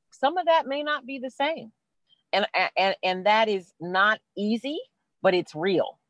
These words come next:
Um, so I think my answer would be, I do not think we will ever be the same after covid,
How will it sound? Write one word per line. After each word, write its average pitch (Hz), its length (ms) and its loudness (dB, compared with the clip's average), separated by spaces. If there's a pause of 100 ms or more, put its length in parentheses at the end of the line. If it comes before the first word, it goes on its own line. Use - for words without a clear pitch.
(380)
Um, 180 260 2 (560)
so 214 140 6
I 220 120 6
think 262 220 -10
my 233 100 -2
answer 190 320 -8
would 175 160 -8
be, 156 240 -4 (100)
I 226 180 4
do 240 140 -6
not 233 240 2
think 208 260 -2
we 175 200 -6
will 196 260 0
ever 180 260 2
be 185 120 -8
the 190 120 -8
same 135 460 -4
after 147 220 -4
covid, - 380 -6